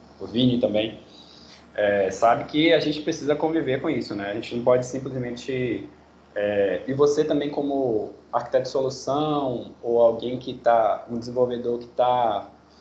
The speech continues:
é, participando de uma, de uma sessão de arquitetura, você não pode simplesmente, é, dizer pro cara que ele precisa parar de usar o C R M dele de um dia pra noite.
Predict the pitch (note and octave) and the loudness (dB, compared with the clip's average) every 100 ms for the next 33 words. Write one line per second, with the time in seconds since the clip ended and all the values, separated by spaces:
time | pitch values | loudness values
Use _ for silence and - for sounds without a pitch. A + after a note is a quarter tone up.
0 | _ _ _ A2 A2 G#2 G2+ G2 A#2+ A#2 | _ _ _ 2 4 4 2 2 2 0
1 | - - B2+ B2 A#2+ A#2 A2 G#2 G2 - | -2 -2 -2 -2 -6 -6 -4 -4 -6 -8
2 | - - G#2 G#2 G2+ G2 F#2+ F2+ F#2 - | -14 -20 -14 -10 -8 -6 -6 -6 -8 -12
3 | - - - - A2+ A#2+ A#2 B2 - - | -18 -20 -6 -2 -2 -2 -4 -6 -8 -6
4 | D3 D3+ - D3+ - D3+ D3 - D3 C3+ | 0 0 0 -4 0 2 2 0 -8 -8
5 | A#2 A2+ - D3 D#3 C#3+ A#2 - - - | -6 -6 -6 -6 -4 -2 -4 -8 -16 -20
6 | _ - _ - G#2+ G#2+ G#2 G2+ G2 F#2 | _ -20 _ -2 4 6 6 6 4 2
7 | F2+ E2+ F2 - - _ _ _ _ _ | 0 -2 -6 -12 -20 _ _ _ _ _
8 | _ G#2+ A#2 A2+ A#2 A#2 A#2+ G#2+ A#2 C#3 | _ -8 -4 -2 -2 -2 2 2 2 0
9 | C#3+ - - E3+ D#3+ B2+ A#2+ A#2 A#2 - | -6 -10 -6 0 4 4 2 0 -4 -4
10 | B2+ B2+ A2+ G#2 A#2 C#3 C#3+ - B2+ A#2+ | -8 -8 -6 -6 -6 -8 -10 -10 -6 -4
11 | A#2+ C3 A#2+ G2 F#2 - | 2 2 2 -2 -8 -16